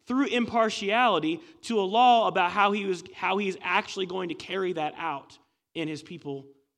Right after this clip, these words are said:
Israel. And that comes through them, comes through those very people. And in verse twelve, we see that God's work and rest in creation is the paradigm for man's work and rest each week. Israel's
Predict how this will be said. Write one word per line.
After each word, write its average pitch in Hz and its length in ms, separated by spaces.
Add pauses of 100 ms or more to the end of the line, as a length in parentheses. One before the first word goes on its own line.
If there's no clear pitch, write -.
(220)
Israel. 139 520 (680)
And 123 120
that 139 120
comes 151 320
through 156 200
them, 160 220 (440)
comes 143 240
through 151 180
those 147 240
very 143 320
people. - 400 (1000)
And 175 60
in 196 120
verse 208 220
twelve, 233 320
we 214 80
see 214 380 (240)
that 190 240
God's 208 400
work 240 440
and 185 220
rest 233 320
in 220 100
creation 233 720 (240)
is 196 160
the 196 80
paradigm 196 720
for 180 160
man's 208 520
work 151 360
and 147 160
rest 143 360
each 160 240
week. 147 460 (560)
Israel's 262 760